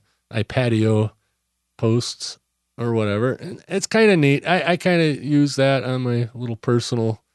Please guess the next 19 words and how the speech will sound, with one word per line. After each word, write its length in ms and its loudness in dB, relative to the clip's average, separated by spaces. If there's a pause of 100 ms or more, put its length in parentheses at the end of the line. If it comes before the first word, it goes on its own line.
(420)
blog 400 2
over 180 0
at 80 -12
mike 240 -2
dell 240 2
dot 300 -4
com. 360 0
I, 180 -12 (180)
you 100 -14
know, 300 -14
I 120 -4
have 160 -2
it 120 -10
set 240 0
up 200 -2
to 100 0
where 500 4 (120)
when 180 -2
I 240 0